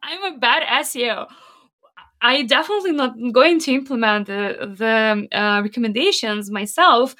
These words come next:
but am a, does it make, does it make me a bad S E O?" And it was a question for me. But then, because I didn't, I didn't realize this difference. But then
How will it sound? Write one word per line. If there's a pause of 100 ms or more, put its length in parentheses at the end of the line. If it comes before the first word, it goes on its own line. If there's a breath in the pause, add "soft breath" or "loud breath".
(420 loud breath)
but
am
a, (240)
does
it
make, (320)
does
it
make
me
a
bad (100)
S
E
O?" (420 loud breath)
And
it
was
a
question
for
me.
But
then, (100)
because
I
didn't, (140)
I
didn't
realize
this
difference. (400 loud breath)
But
then